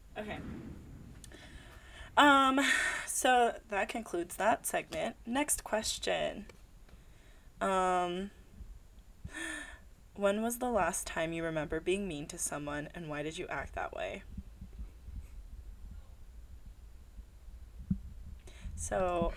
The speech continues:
<laughs> um, I don't, I don't know if I, like, I don't know if there's, like, a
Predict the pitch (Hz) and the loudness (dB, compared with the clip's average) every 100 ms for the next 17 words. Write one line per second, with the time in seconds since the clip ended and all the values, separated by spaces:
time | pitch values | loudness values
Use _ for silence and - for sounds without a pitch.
0 | - 185 - - - - - - - - | 0 0 0 -2 -6 -8 -8 -10 2 6
1 | 349 605 - - - - - - - - | 8 8 6 6 2 2 -12 -10 -10 -10
2 | - - - - 240 262 240 214 208 127 | -10 -8 -10 4 10 12 12 12 6 2
3 | - - - - - - - - - - | -6 -10 -10 -16 -16 -18 -16 -18 -10 -2
4 | - 320 466 - - - - - 285 359 | 4 8 6 6 -6 -20 -6 0 6 6
5 | 339 - - 220 214 196 175 226 262 - | 6 0 -4 -2 2 6 8 8 6 0
6 | - 190 190 208 214 - - - - - | 2 8 10 10 8 0 -10 -14 -12 -10
7 | - 226 - - - - - - 233 - | -8 -8 -8 -12 -8 -8 0 4 4 2
8 | - - - - - - - - - - | -10 -12 -12 -16 -16 -14 -14 -16 -16 -16
9 | - - 240 294 285 269 294 294 277 254 | -16 0 4 6 6 2 4 4 4 6
10 | 196 | 4